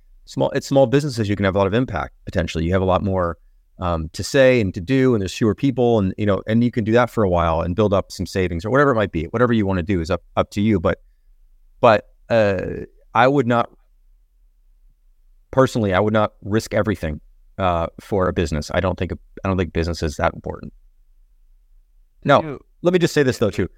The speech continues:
Speaker 1: There are cases where people do this with restaurants, for example, or small family businesses. And, and, you know, it, it might be in that case, they have no choice. Like, there, there are situations where you kinda have no choice. Um,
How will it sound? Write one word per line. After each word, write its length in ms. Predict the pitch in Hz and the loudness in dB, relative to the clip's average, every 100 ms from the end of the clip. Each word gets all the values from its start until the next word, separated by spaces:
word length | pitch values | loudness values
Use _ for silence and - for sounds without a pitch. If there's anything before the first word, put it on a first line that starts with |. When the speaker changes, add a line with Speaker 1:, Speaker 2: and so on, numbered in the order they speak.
| _ - | _ -4
Speaker 1:
There 120 | 123 | 4
are 160 | 139 135 | 4 4
cases 400 | - 143 - 101 | 2 0 0 -6
where 120 | 107 | -4
people 220 | - 110 | -4 -4
do 140 | 101 | -2
this 220 | 98 87 - | -2 -2 -6
with 160 | 98 | 0
restaurants, 600 | 104 92 - 95 90 - | 0 0 -2 -4 -4 -8
for 140 | - 92 | -6 -6
example, 380 | 87 90 85 | -2 -4 -2
or 120 | 90 82 | -2 -2
small 240 | - 87 | -2 -2
family 260 | 98 90 87 | 0 -2 -2
businesses. 520 | 82 82 85 85 80 | -4 -6 -6 -6 -4
And, 140 | 87 - _ - _ _ _ | -6 -6 _ -20 _ _ _
and, 300 | 107 95 87 - | -2 0 -2 -4
you 60 | |
know, 100 | 107 - | -6 -4
it, 140 | 113 - | -8 -2
it 80 | 120 | 0
might 160 | 131 | 0
be 80 | 127 | 0
in 80 | 110 | 0
that 160 | 113 | 0
case, 220 | - 101 - | 0 -2 -2
they 80 | |
have 140 | 104 98 | -2 -2
no 120 | 90 | -4
choice. 440 | - 117 - - - | -4 -4 -4 -6 -10
Like, 140 | 90 | -6
there, 140 | 110 | -6
there 160 | 98 110 | 0 2
are 160 | 113 127 | 4 2
situations 520 | 117 107 110 107 95 | 0 -2 0 0 -2
where 80 | 95 | -2
you 120 | 90 | -2
kinda 200 | - 98 | -2 -2
have 260 | 82 85 87 | 0 -2 -2
no 140 | 85 | -10
choice. 520 | - 107 - - - - _ - _ - | -4 -4 -4 -10 -20 -20 _ -20 _ -2
Um, 440 | 95 90 82 76 | 0 0 -2 -6